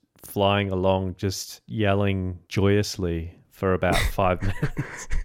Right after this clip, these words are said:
Speaker 2: <laughs> But it sets the mood. It sort of introduces them as sort of carefree.
Speaker 1: Yeah. Yeah,
Speaker 2: And
Speaker 1: yeah.
Speaker 2: suddenly they're thrust into this really, into a war, really, 'cause the Gavanas, they're led by Roxy.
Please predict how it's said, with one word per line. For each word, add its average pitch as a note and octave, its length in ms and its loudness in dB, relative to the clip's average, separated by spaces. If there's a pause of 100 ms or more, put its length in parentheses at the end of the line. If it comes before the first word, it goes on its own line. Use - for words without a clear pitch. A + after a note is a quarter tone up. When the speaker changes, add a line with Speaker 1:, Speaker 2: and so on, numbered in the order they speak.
(360)
Speaker 2:
<laughs> A#2 680 0 (640)
But C#3 100 2
it C#3 100 0
sets - 260 0
the G2 80 0
mood. F#2+ 300 2
It G2+ 60 -2
sort E3 200 2
of F2+ 80 0
introduces F#2 680 0
them F#2+ 220 0
as E2+ 160 -2
sort E2+ 240 -2
of E2 300 -6 (220)
carefree. E2+ 760 0 (120)
Speaker 1:
Yeah. F2 480 2 (960)
Yeah, F#2+ 240 -6
Speaker 2:
And F2 240 0
Speaker 1:
yeah. F2 100 -2
Speaker 2:
suddenly F2 420 0
they're E2 160 0
thrust - 440 -2
into E2 240 -2
this D#2+ 280 -2
really, E2 400 -2 (300)
into F#2 300 0
a E2 60 -2
war, F#2 360 0
really, F#2 320 0
'cause F#2+ 240 -2
the G#2 100 2
Gavanas, F#2+ 880 2 (480)
they're A2 200 4
led A2 240 4
by F#2 240 4
Roxy. A2+ 800 2